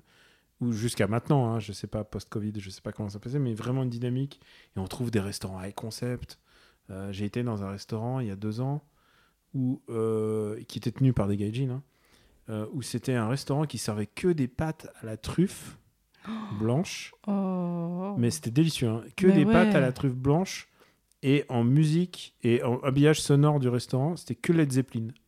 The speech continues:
Speaker 1: Un
Speaker 2: <laughs>
Speaker 1: album de Led Zeppelin.
Speaker 2: Mais
Speaker 1: Je
Speaker 2: c'est, c'est génial,
Speaker 1: C'est
Speaker 2: ça.
Speaker 1: génial. C'est,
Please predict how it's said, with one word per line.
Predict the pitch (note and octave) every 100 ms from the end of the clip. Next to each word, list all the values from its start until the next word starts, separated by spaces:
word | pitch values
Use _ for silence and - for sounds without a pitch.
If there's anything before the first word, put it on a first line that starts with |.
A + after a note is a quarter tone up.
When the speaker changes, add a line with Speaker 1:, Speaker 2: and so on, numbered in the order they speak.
| -
Speaker 1:
Un | E3+ E3
Speaker 2:
<laughs> |
Speaker 1:
album | D3+ C3+ D3
de | C#3
Led | C3 A#2+
Zeppelin. | A#2+ A#2 A2 F4+ - - - - _ _ _ _ _ _ _ _ - - -
Speaker 2:
Mais | B2
Speaker 1:
Je | A2+
Speaker 2:
c'est, | F3 F#3+
c'est | F3 F#3 E3+
génial, | D3 G3 A#3+ F4 F#4
Speaker 1:
C'est | D4+ A#2
Speaker 2:
ça. | C#3
Speaker 1:
génial. | D#3 C3 A#2+ -
C'est, | A#2+